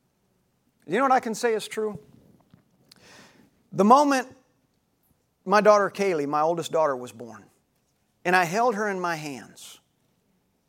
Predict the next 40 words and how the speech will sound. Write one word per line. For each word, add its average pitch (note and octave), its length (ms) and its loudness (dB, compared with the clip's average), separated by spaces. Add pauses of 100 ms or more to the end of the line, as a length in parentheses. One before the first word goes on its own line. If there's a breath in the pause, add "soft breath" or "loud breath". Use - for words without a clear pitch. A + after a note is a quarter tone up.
(880)
I A#3 160 6
did, B3 300 -2 (140)
I F#3+ 140 6
did G3+ 240 0
rejoice. D#3 600 -6 (1000)
I E3 140 0
did F3+ 220 0
say, D#3+ 560 0
"I D#3 80 2
bless D#3+ 380 0
them." D#3+ 220 -8
I C#3+ 100 -6
blessed D#3 340 -2
my D3 160 -6
kids, D#3 260 -8
every D#3 160 -4
one D#3+ 160 -4
of C3+ 80 -6
them. C3 100 -10
When C3 120 -8
I C3 40 -10
first - 280 -8
held D#3 160 -4
them D#3 60 -10
in - 20 -10
my D3 100 -6
hands, D#3 220 -10
I, C3+ 80 -4 (160)
I C3+ 40 -16
spoke D3 300 -10
my C#3 100 -10
voice B2+ 300 -10
over - 180 -18
them, A#2 160 -20
just B2+ 200 -18
like C3 120 -10
I C3 40 -8
did B2+ 180 -10
my B2+ 80 -12
grandbaby. B2 520 -18